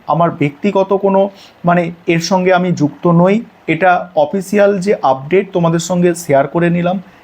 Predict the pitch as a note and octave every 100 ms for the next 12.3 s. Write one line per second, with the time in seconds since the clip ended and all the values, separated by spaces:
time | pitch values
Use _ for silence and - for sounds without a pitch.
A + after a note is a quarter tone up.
0 | - - E3 G3+ G3 - D#3 - F3+ F3+
1 | C#3 E3+ F3+ F3+ F3 F3 F3+ - _ -
2 | C#3+ D#3+ E3 - _ _ E3 D#3+ F3+ F#3
3 | F3+ F3+ F3+ D#3 D#3 F3 D3+ C#3+ D#3+ F3+
4 | F3+ F#3 F3+ F3+ F3 E3 D#3+ E3+ E3+ -
5 | - - E3 E3+ E3 D#3 F#3 F#3+ F3+ F#3
6 | F#3 D3+ C#3+ - G3+ G3+ G3+ - F3+ F3
7 | F#3+ F3 F#3+ F#3 F#3 - G3 - - D#3+
8 | F#3+ F#3 A3+ G3+ F3+ F#3 F3+ E3+ E3+ D4+
9 | - - _ - D#3+ G#3 G#3 - G#3 G#3
10 | G#3 E3+ G3+ - F#3 F3 F3+ F3+ F#3 F#3
11 | F#3+ G3 F3 G3+ F#3+ E3+ D3+ E3+ E3+ F#3
12 | F#3 F3+